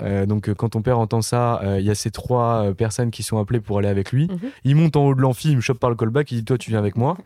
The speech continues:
Speaker 2: <laughs>
Speaker 1: Et je dis, mais non, mais j'ai pas été appelé, monsieur Abou, et cetera. Il me dit, c'est pas mon, c'est pas ton problème, t'inquiète, c'est moi qui gère, je les emmerde. <laughs> Et donc, il me prend finalement avec lui.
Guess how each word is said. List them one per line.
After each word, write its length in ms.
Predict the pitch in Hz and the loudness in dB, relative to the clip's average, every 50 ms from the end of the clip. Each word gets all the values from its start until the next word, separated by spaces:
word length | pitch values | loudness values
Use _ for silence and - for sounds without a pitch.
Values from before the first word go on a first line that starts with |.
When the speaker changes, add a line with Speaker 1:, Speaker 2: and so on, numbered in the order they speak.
| 202 190 | -14 -16
Speaker 2:
<laughs> 220 | - - - - - | -16 -18 -14 -4 -2
Speaker 1:
Et 60 | 113 | -2
je 60 | 104 | 0
dis, 100 | 104 120 | 0 0
mais 60 | 135 | 0
non, 120 | 165 196 196 | 2 2 2
mais 200 | 180 156 131 123 | 2 2 0 0
j'ai 100 | 113 123 | -2 -2
pas 140 | - 147 143 | 0 0 0
été 160 | 135 - 147 | 0 0 -2
appelé, 300 | 139 127 160 170 175 175 | -2 0 0 2 2 2
monsieur 280 | 160 135 - - 139 135 | 2 2 0 2 0 0
Abou, 280 | 127 131 143 165 175 | 2 2 2 2 2
et 60 | 160 139 | 2 0
cetera. 380 | - 127 120 165 160 165 170 165 | -2 -6 -4 -2 0 2 2 2
Il 40 | 147 | 2
me 40 | 123 | 2
dit, 240 | 120 127 123 117 | 2 2 2 2
c'est 100 | 110 - | 0 0
pas 100 | - 156 | 2 2
mon, 140 | 147 143 131 - | 2 2 0 -2
c'est 140 | - - 131 | -6 -6 -2
pas 80 | 131 147 | -2 0
ton 140 | - 151 139 | 0 0 0
problème, 300 | - 143 143 147 143 120 | 2 2 4 4 2 2
t'inquiète, 280 | 131 127 - 139 131 | 0 0 0 -2 -2
c'est 100 | - - | 0 0
moi 140 | 127 123 123 | 0 0 0
qui 120 | - - 117 | -2 -2 -2
gère, 280 | 113 123 139 143 143 | 0 2 2 2 2
je 100 | 135 117 | 2 0
les 140 | 123 113 110 | 0 0 0
emmerde. 360 | 110 110 120 143 151 160 165 147 - 165 151 147 - - 131 139 | 0 2 2 2 2 2 0 0 -2 -2 -4 -2 -2 -2 -2 -2
<laughs> 440 | - - - - - - 220 170 - | -2 -2 -6 -6 -4 -4 -4 -2 -2
Et 100 | 123 120 | -2 -2
donc, 200 | 127 135 - - | -2 -2 -2 -2
il 60 | 120 | -2
me 100 | 117 107 | -2 -2
prend 200 | - - 151 135 | -2 -4 -6 -4
finalement 440 | - - 127 120 117 117 117 113 110 | -2 -2 0 0 0 0 0 0 0
avec 240 | 104 101 101 - | 0 -2 -4 -4
lui. 200 | - 120 139 180 | -4 -4 -4 -4